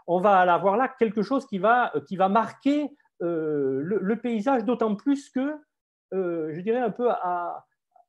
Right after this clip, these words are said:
pas à l'envers, mais d'une autre manière que ce qui s'était passé avec le mouvement altermondialiste qui, qui est sémé en quelque sorte. Euh, là, on va avoir des, des mouvements qui vont apparaître dans différents pays avec des situations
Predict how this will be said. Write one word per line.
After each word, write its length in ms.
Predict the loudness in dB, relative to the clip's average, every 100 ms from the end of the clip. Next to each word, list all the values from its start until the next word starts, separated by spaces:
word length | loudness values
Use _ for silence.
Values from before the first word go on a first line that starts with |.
| _ -20 _ _ _ _
pas 180 | 0 4
à 40 |
l'envers, 520 | 4 2 0 0 0
mais 160 | -4 -6
d'une 260 | -2 2
autre 300 | 2 2 -2
manière 360 | -2 -2 -2 -4
que 100 | -8
ce 80 | -10
qui 100 | -10
s'était 260 | -6 -6
passé 300 | -6 -8 -6
avec 180 | -4 -4
le 60 | -4
mouvement 240 | -8 -8
altermondialiste 920 | -8 -6 -6 -6 -4 -4 -4 -10 -16 -14
qui, 180 | -14 -14 _ -4
qui 60 |
est 20 | -4
sémé 500 | 2 4 4 2 0
en 120 | -2
quelque 280 | -8 -8 -8
sorte. 460 | -4 -4 -4 -16 -20 _ _ -8
Euh, 100 | -4
là, 140 | 2 4
on 120 | 6
va 140 | 4
avoir 280 | 4 2 0
des, 180 | 0 -4
des 160 | -2 0
mouvements 460 | 2 0 -2 -2 -2
qui 120 | -4
vont 120 | -2
apparaître 480 | -2 -2 -2 -4 -6
dans 120 | -4
différents 460 | -4 -4 -4 -4 -4
pays 300 | -4 -2 -2
avec 160 | -2
des 60 | -8
situations 640 | -10 -6 -4 -4 -6